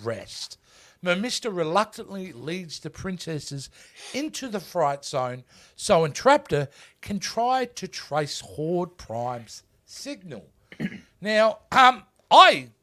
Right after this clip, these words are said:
this is a bit of a change of pace, the second episode. This is more the, I think, the light-hearted, comedic episode, um, which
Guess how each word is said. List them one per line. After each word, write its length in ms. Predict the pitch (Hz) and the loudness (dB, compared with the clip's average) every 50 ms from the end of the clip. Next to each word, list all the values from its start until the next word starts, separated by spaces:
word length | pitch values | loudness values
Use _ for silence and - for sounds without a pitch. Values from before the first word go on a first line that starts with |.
| _ _ _ | _ _ _
this 280 | 139 131 185 208 - - | -10 -6 -4 -4 -2 -2
is 120 | 302 285 | -2 -2
a 40 | 302 | -2
bit 120 | 226 254 240 | -2 -2 -2
of 60 | 226 | -2
a 60 | 226 | -2
change 320 | - - 220 226 226 208 | 0 0 0 0 0 -4
of 60 | 214 - | -8 -4
pace, 300 | 147 185 190 156 - - | -4 -4 -4 -4 -8 -12
the 40 | 131 | -12
second 420 | - - 143 117 - - 117 104 | -10 -8 -8 -8 -8 -12 -14 -12
episode. 600 | 104 101 - 107 98 - - 101 95 92 85 85 _ _ - - - - - - - - | -12 -14 -14 -16 -16 -12 -12 -10 -10 -10 -12 -14 _ _ -20 -20 -20 -20 -20 -18 -8 -4
This 200 | 135 165 156 160 | -2 0 0 0
is 160 | 190 160 151 | -2 -2 -2
more 340 | 156 160 160 160 165 165 156 | -2 0 0 2 2 2 2
the, 440 | 147 151 143 143 143 139 139 147 139 _ _ _ _ _ _ _ _ _ - | 0 0 -2 -2 -2 -4 -4 -6 -10 _ _ _ _ _ _ _ _ _ 0
I 100 | - 180 | 0 2
think, 220 | 175 - 196 147 - | 2 2 -4 -4 -4
the 80 | 160 | -6
light-hearted, 1000 | 143 143 147 151 143 139 123 - - - 139 131 127 127 127 123 120 120 120 120 _ _ _ - | -2 2 4 4 4 2 -2 -6 -8 -2 0 2 4 4 2 2 0 -6 -8 -12 _ _ _ -16
comedic 640 | - - 165 151 151 156 160 170 175 170 180 165 - | -10 -8 -6 -2 0 0 0 0 0 0 -2 -4 -2
episode, 720 | 170 175 170 - 175 - - 180 180 175 180 190 202 214 202 _ _ _ - | -4 -4 -2 -4 -6 -4 0 0 2 4 4 4 2 -2 -6 _ _ _ -12
um, 540 | - 165 165 160 170 165 160 165 170 170 165 _ _ _ _ _ _ _ _ _ | -8 -6 -4 -4 -4 -6 -6 -10 -14 -20 -20 _ _ _ _ _ _ _ _ _
which 360 | 143 165 - - - - - | -12 -6 -4 -2 -2 -2 -2